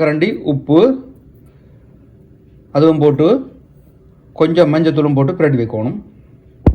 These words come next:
பார்த்தீங்கன்னு சொன்னா, ஒரு கா கரண்டி மஞ்சள் தூள், அரை கரண்டி மிளகுத்தூள். இப்போ இது எல்லாத்தையும் போட்டு இதை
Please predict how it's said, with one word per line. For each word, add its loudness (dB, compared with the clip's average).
பார்த்தீங்கன்னு -2
சொன்னா, 0
ஒரு 0
கா 2
கரண்டி 0
மஞ்சள் 0
தூள், 0
அரை 2
கரண்டி 0
மிளகுத்தூள். 0
இப்போ -4
இது 2
எல்லாத்தையும் 2
போட்டு 0
இதை 6